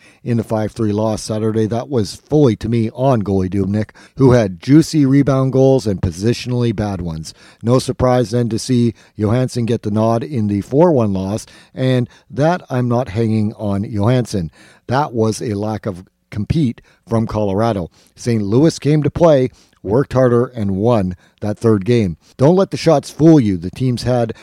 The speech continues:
a more equal quality amount of chances. It was good shots and effort plays that Saint Louis scored on, not out of position,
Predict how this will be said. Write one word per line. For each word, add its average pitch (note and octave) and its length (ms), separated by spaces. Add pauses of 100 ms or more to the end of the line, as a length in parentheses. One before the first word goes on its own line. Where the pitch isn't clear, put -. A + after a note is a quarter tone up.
(120)
a A#2+ 140
more B2+ 280
equal C#3 640 (180)
quality C#3 640 (340)
amount A2+ 300
of G2 80
chances. B2 500 (240)
It A2 120
was G#2+ 340 (260)
good C3+ 280
shots A#2 440 (220)
and G2+ 320
effort C#3+ 380
plays A#2 440 (140)
that A2+ 220
Saint B2+ 280
Louis A2+ 240
scored A#2+ 380
on, D#2+ 240 (460)
not B2+ 400
out A2 120
of G#2+ 100
position, G#2+ 520